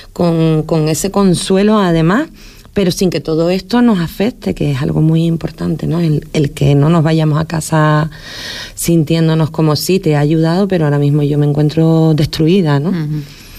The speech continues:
Speaker 1: Que nos vayamos bien, que nos vayamos fuertes. Y, y toda esta regulación también de la empatía y de la empatía nos va a proteger de, de sufrir, pues, estos trastornos emocionales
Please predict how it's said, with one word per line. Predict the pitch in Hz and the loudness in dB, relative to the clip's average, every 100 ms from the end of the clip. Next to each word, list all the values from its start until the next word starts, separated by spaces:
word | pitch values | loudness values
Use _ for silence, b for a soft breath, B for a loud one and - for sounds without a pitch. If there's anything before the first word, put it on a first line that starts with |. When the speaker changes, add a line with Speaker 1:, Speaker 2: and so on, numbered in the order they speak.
| B | B
Speaker 1:
Que | - 147 | -2 2
nos | 139 | 2
vayamos | 135 139 185 233 196 | 2 2 2 0 -2
bien, | 139 135 147 143 127 - | -4 0 2 0 -2 -4
que | 139 | 0
nos | 135 | 0
vayamos | 127 127 139 165 196 190 180 | 0 2 2 2 4 4 0
fuertes. | - 156 143 139 143 - B B B B B B B - | 0 0 0 -2 -10 -12 B B B B B B B -8
Y, | 202 190 175 170 160 156 160 - | 0 2 4 2 2 0 -2 -2
y | 156 | -2
toda | 156 170 170 190 | 0 -2 0 -2
esta | 202 | -4
regulación | 202 208 202 180 - 202 196 | 0 2 2 0 -2 0 2
también | 185 185 190 190 185 | 0 0 2 2 2
de | 151 | 0
la | 139 | -2
empatía | - 151 151 175 | -4 -4 0 0
y | 190 | 2
de | 160 | 0
la | 143 | 0
empatía | 143 139 135 127 190 214 196 - B B B B B B | 0 0 -2 -2 0 2 0 -8 B B B B B B
nos | - 185 165 151 | 0 2 2 2
va | 160 | 0
a | 160 | 0
proteger | 185 180 160 170 180 | -2 -2 0 0 0
de, | 180 190 180 170 156 180 | 0 0 2 0 -2 -2
de | 156 | -2
sufrir, | 143 151 - 143 160 | -2 -4 -4 -2 -2
pues, | 170 180 147 | -2 -4 -4
estos | 147 156 | -4 -8
trastornos | - 165 - 156 165 165 | -6 -6 -4 0 2 2
emocionales | 156 147 156 147 147 180 185 175 | 2 0 0 0 2 2 2 0